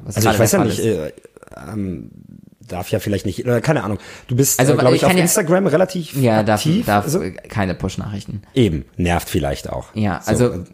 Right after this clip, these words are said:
Speaker 1: ich, also was ich, ich bin da rela-, also ich hab das eingestellt. Also bei mir da Facebook, äh, weil da auch heute einfach ja nicht mehr so viel passiert.
Speaker 2: Hm.
Speaker 1: Facebook, äh, WhatsApp, äh, ich versuche bis heute, ich hab's irgendwann mal ausgestellt, äh, und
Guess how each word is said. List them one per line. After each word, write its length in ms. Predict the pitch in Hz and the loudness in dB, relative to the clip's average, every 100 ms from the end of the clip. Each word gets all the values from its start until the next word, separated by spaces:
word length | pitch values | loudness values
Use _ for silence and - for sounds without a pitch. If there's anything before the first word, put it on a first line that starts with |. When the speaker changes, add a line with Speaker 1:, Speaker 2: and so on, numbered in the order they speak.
| - | -6
Speaker 1:
ich, 220 | 143 135 | -6 -4
also 260 | 104 127 127 | -2 0 2
was 200 | 135 - | 0 -2
ich, 120 | 139 | -4
ich 160 | 113 - | -6 -2
bin 140 | 120 | 0
da 80 | 143 | 2
rela-, 200 | 127 120 | 2 0
also 160 | 113 110 | 0 -2
ich 140 | 104 | -2
hab 80 | 139 | -2
das 160 | 127 - | -4 -2
eingestellt. 420 | 110 113 - 92 | 0 0 -2 -4
Also 160 | 90 104 | -2 0
bei 80 | |
mir 160 | 104 110 | 0 2
da 120 | 107 | 0
Facebook, 760 | 104 123 151 - 165 175 170 - _ _ _ | 0 0 0 0 0 0 -4 -16 _ _ _
äh, 220 | 113 110 | -2 2
weil 100 | 104 | 2
da 140 | 107 - | 2 0
auch 120 | 98 | -2
heute 180 | 110 104 | -2 -2
einfach 200 | - 101 | -6 -6
ja 60 | 104 | -6
nicht 160 | 98 - | -6 -8
mehr 80 | |
so 80 | 101 | -8
viel 120 | 107 | -8
passiert. 440 | 110 101 - 117 139 | -8 -10 -4 2 4
Speaker 2:
Hm. 200 | 120 90 | 4 2
Speaker 1:
Facebook, 560 | - 110 135 - 143 143 - - _ - | -2 -2 -2 0 -2 -2 -12 -20 _ -4
äh, 320 | 107 104 101 - | 0 2 0 -2
WhatsApp, 760 | 107 117 - - 98 113 117 - - _ _ _ _ | 0 0 0 -4 -2 -2 -4 -12 -18 _ _ _ _
äh, 340 | 107 101 104 - | -4 -2 -2 -4
ich 100 | - | -2
versuche 720 | 117 110 143 175 123 135 - | 0 2 0 0 0 0 -2
bis 260 | 127 117 - | -4 -4 0
heute, 260 | 139 165 131 | 0 0 -4
ich 120 | - | -4
hab's 200 | 127 - - | -8 -6 0
irgendwann 380 | 160 180 143 | 2 2 0
mal 140 | 127 120 | 0 0
ausgestellt, 680 | 117 127 117 - 90 113 - - _ - | 0 -2 -6 -4 -4 -4 -10 -20 _ -2
äh, 200 | 110 110 | 0 0
und 180 | 120 | -2